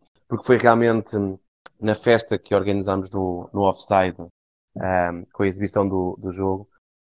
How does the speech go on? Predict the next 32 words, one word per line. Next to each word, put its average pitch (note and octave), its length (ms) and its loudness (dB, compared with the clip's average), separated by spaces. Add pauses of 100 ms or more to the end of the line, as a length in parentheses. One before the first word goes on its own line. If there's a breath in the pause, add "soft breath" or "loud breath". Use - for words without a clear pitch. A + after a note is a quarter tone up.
(180)
E G2 480 -2 (180)
estávamos G2+ 260 0
lá G2+ 120 2
na G2 100 2
Academia G2 300 -2
de - 80 -20
Recreio G2 240 -6
Desportivo G#2 420 -6
e - 20 -4
estava G#2+ 200 4
um A#2 80 4
ambiente A#2 320 0
incrível. A2 480 -2 (320)
A A2 80 0
maior B2 180 6
parte A#2+ 260 0
das A2 120 -2
pessoas A2 400 -2
estavam G2 400 2
a F#2 40 -4
torcer F#2+ 680 -4 (520)
pelo, F2 500 -2
pelo G#2+ 200 0
Liverpool, B2 640 2 (140)
exceto C#3 500 0
os C3 160 -4
que - 80 -18
estavam B2+ 300 4
a B2 40 0
torcer A#2+ 400 -4
pelo A#2 200 0
Ronaldo. F#2 560 0